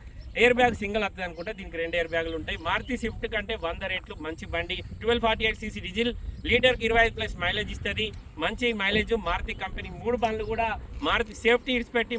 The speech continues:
మైలేజ్ కానీ మెయింటెనెన్స్ కానీ చాలా లో ఉంటది. ఈ బండ్లు నేను by road తీసుకొస్తున్నా. మీకు కూడా ఎవరికైనా వెహికల్స్ కావాలంటే నైన్ డబల్ ఎయిట్ ఫైవ్ నైన్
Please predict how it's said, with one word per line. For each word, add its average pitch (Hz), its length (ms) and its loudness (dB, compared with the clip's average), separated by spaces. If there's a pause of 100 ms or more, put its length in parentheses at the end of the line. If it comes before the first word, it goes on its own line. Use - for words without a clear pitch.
మైలేజ్ 208 360 2
కానీ 214 220 2
మెయింటెనెన్స్ 190 420 -4
కానీ 196 160 -4 (140)
చాలా 170 200 0 (100)
లో 156 80 2 (120)
ఉంటది. 143 260 -6 (340)
ఈ 240 120 4
బండ్లు 240 280 8
నేను 226 180 4
by 180 160 4
road 214 220 -2
తీసుకొస్తున్నా. 208 480 -4 (100)
మీకు 214 180 -4
కూడా 214 120 2
ఎవరికైనా 190 360 -2
వెహికల్స్ 190 340 -4
కావాలంటే 180 420 2 (720)
నైన్ 262 200 8
డబల్ 269 220 6
ఎయిట్ 240 180 4
ఫైవ్ 240 200 6
నైన్ 254 140 6